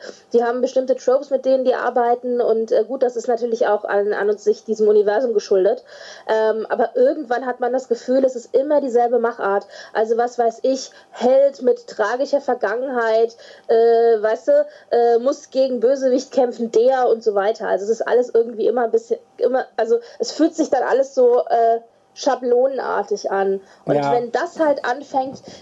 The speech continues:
Speaker 1: äh, dann wird's halt schwierig. Und wenn sie's schaffen, da wenigstens ein bisschen auszubrechen, ähm, dann ist es eben das, was man halt so positiv empfindet.
Speaker 2: Ja, so wie bei Guardians of the Galaxy, wo du, wo du dann sowas, plötzlich sowas komplett anderes hattest, in dem Sinne, wo du dann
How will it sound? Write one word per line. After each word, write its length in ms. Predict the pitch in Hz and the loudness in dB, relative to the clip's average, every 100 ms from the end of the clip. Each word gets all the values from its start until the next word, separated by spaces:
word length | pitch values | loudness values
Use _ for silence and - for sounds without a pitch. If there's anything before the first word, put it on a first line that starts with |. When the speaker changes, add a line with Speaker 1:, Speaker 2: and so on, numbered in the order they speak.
| - | -2
Speaker 1:
äh, 400 | 240 240 226 220 - | 0 2 0 -4 -6
dann 280 | 220 294 | -4 -2
wird's 200 | 262 269 | 0 0
halt 200 | 269 226 | 0 -2
schwierig. 540 | - 226 247 220 208 - | -4 -4 0 2 0 -2
Und 180 | 214 208 | -6 0
wenn 200 | 247 247 | -2 0
sie's 200 | 254 - | -6 -2
schaffen, 380 | 254 254 294 | -4 -2 -2
da 160 | 262 240 | 0 0
wenigstens 400 | 254 269 - 240 | 0 -2 -4 -4
ein 100 | 226 | -2
bisschen 380 | 320 - 349 269 | -2 0 0 0
auszubrechen, 800 | 190 196 - 196 - 196 - 202 _ - - - | 2 -2 0 -4 0 -4 -4 -16 _ -20 -20 -10
ähm, 480 | - 208 208 208 208 - - | -2 2 4 4 0 -6 -8
dann 220 | - 214 269 | -6 -4 -2
ist 220 | 240 233 | -2 -2
es 120 | 233 | -4
eben 260 | - 226 220 | 2 2 2
das, 220 | 214 240 | -4 -2
was 140 | 233 233 | -4 0
man 200 | 214 208 | 0 2
halt 200 | 196 196 | 0 0
so 80 | |
positiv 540 | 220 269 233 208 - 185 | 0 2 2 0 -2 -2
empfindet. 600 | 170 - 180 170 - - - - - | -4 -4 -4 -2 -4 -8 -20 -20 -4
Speaker 2:
Ja, 180 | 240 254 | -2 0
so 140 | 214 | -2
wie 100 | 214 | 0
bei 200 | 214 214 | 2 2
Guardians 420 | 190 190 202 202 | 0 0 0 0
of 80 | 190 | 0
the 100 | 190 | 0
Galaxy, 640 | 143 214 190 - 123 113 131 - - | 0 0 0 -2 -8 -8 -10 -12 -16
wo 260 | 165 175 | 0 2
du, 160 | 175 175 175 | 2 -2 -2
wo 120 | 170 | -2
du 120 | 175 | -2
dann 300 | 170 175 170 - - _ | 0 0 -2 -10 -20 _
sowas, 300 | - 180 175 | -2 -2 -2
plötzlich 340 | - 196 190 | 0 0 0
sowas 180 | 185 175 | -2 -2
komplett 460 | - - - 196 - | -4 -4 -4 -4 0
anderes 420 | 190 165 147 - | 0 2 -2 -2
hattest, 300 | 147 147 - | -6 -6 -8
in 100 | 151 | -4
dem 220 | 151 160 | 0 0
Sinne, 320 | 156 151 147 143 | 2 2 2 2
wo 80 | |
du 100 | 147 | 0
dann 320 | 143 147 143 | 2 0 -2